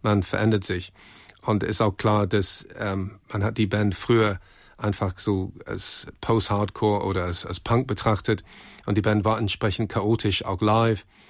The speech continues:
Ja, das ist alles zwanzig Jahre her. Inzwischen sind sie alle erwachsen. Sie sind immer noch sehr fasziniert, also von Musik. Sie finden Musik immer noch rätselhaft schön.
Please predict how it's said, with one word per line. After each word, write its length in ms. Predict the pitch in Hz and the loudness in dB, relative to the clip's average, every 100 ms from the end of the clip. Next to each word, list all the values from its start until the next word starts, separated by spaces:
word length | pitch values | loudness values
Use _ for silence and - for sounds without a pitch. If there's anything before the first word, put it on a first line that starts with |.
| - - _ | -20 -20 _
Ja, 100 | 104 | -6
das 160 | 104 104 | -6 -6
ist 60 | |
alles 240 | 107 110 98 | -4 -4 -2
zwanzig 300 | 110 104 107 | -2 0 2
Jahre 220 | 104 98 | 2 0
her. 220 | 107 110 | 2 2
Inzwischen 360 | 95 113 107 104 | 0 -2 0 0
sind 140 | 101 | 0
sie 100 | - | 0
alle 140 | 104 | 0
erwachsen. 600 | 110 98 113 - - 90 - - - - - | 0 2 2 0 -2 -4 -6 -16 -20 -20 -4
Sie 100 | 110 | 0
sind 100 | 113 | 2
immer 180 | 120 123 | 4 4
noch 180 | 117 | 2
sehr 260 | - 117 110 | 0 0 0
fasziniert, 800 | - 107 - 110 127 117 - - _ _ _ - | 0 -4 0 2 4 2 0 -12 _ _ _ -10
also 180 | 101 98 | -8 -4
von 160 | 117 | 0
Musik. 380 | 104 101 117 110 | 2 2 2 0
Sie 180 | - 101 | -2 -4
finden 340 | - 104 98 87 | -2 -2 -4 -6
Musik 340 | - 107 95 110 | -4 0 0 0
immer 140 | 110 | 2
noch 180 | 107 92 | 2 2
rätselhaft 580 | 113 127 113 101 104 - | 2 2 0 0 0 0
schön. 440 | - 117 104 87 | 2 2 2 -4